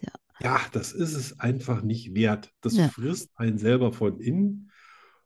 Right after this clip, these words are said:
Speaker 2: Und dann habe ich alle, wirklich alle Gedanken, äh, dunklen Gedanken, die ich selber ir-, irgendjemand hege, habe ich, äh, fallen lassen.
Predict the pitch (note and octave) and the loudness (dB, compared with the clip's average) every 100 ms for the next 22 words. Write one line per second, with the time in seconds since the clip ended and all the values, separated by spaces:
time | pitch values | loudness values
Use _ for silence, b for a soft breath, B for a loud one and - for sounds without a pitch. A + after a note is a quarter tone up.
0 | _ - A2+ A#2+ A#2+ B2+ A#2+ - - E3 | _ -2 2 6 6 6 4 0 -2 2
1 | G3+ E3 D#3+ D#3 C3 B2+ E3+ E3 C#3 A2+ | 4 2 -2 -4 -4 -2 -2 0 0 2
2 | C#3+ C3+ D3 C#3 A#2 G#2 A2+ A#2 A#2+ A2+ | 0 0 0 2 0 -2 -4 0 2 2
3 | A#2 A#2 D#3 E3+ D3 C#3 C3 B2 B2+ G#2+ | 0 2 2 4 4 4 4 4 4 4
4 | - C3+ F#3 E3+ C3 D3 C3+ C#3 C#3 C#3 | 6 6 6 2 0 -2 0 2 4 4
5 | C3+ C3+ B2+ B2 B2 B2 B2+ A2 A#2 G#2+ | 6 6 6 2 2 2 2 2 -2 -4
6 | - G#2 - C#3+ G3+ E3+ - F#3 | -6 -6 4 6 8 6 0 -6